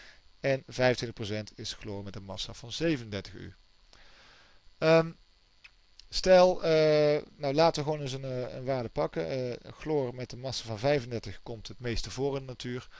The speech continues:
Hoe zouden we dat dan moeten gaan opschrijven? Nou, dat ziet er dan ongeveer zo uit. Dan hebben we dus ch-, te maken met chloor. Een massa van vijfendertig, die zetten we hierboven neer.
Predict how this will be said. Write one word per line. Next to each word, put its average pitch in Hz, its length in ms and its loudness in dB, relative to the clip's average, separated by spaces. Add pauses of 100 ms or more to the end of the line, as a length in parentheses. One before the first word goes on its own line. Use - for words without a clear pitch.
(140)
Hoe 156 240 -2
zouden 156 300 6
we 135 60 -4
dat 151 160 2
dan 117 240 -2
moeten 113 220 -10
gaan 104 120 -10
opschrijven? 151 640 0 (340)
Nou, 147 140 -2
dat 123 100 -2
ziet - 180 -6
er 143 60 -6
dan 139 120 -2
ongeveer 110 320 -6
zo 107 240 -4
uit. - 360 -8 (1160)
Dan 143 300 6
hebben 139 280 2
we 110 60 -4
dus 104 100 -4
ch-, - 140 -14 (100)
te - 160 -12
maken 156 340 2
met 107 120 -6
chloor. 185 500 0 (360)
Een 135 160 -12
massa 151 440 -2
van 107 220 -8
vijfendertig, 135 680 -2
die 127 120 -8
zetten 120 240 -2
we 104 60 -8
hierboven 107 500 -8
neer. 104 280 -10